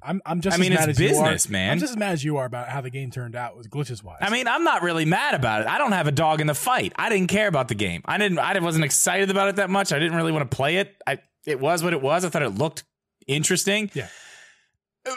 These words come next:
Speaker 2: but, but when it comes down to it, you, I mean, dude, it's the same thing as this whole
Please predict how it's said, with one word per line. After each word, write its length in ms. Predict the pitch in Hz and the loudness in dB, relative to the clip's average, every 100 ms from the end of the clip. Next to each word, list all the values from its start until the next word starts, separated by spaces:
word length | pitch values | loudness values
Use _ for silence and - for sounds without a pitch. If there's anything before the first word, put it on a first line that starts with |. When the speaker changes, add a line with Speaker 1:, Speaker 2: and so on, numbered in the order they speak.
| 202 | -4
Speaker 2:
but, 300 | 208 220 202 | -2 -2 -2
but 200 | 202 208 | 0 2
when 120 | 202 196 | 2 0
it 120 | 151 | 2
comes 240 | 220 262 | 0 2
down 260 | 170 165 151 | 2 2 0
to 160 | 175 262 | 0 -2
it, 180 | 202 - _ _ _ _ _ _ _ _ _ 233 | -4 -6 _ _ _ _ _ _ _ _ _ 2
you, 160 | 202 180 | 2 0
I 60 | 185 | 0
mean, 320 | 180 170 170 - | 0 0 -4 -6
dude, 220 | 247 143 | -2 0
it's 140 | 156 220 | 0 0
the 60 | |
same 280 | 190 269 277 | 0 0 0
thing 180 | 220 208 | 0 0
as 120 | 175 | 0
this 140 | 180 - | 0 0
whole 440 | - 180 180 | 0 0 0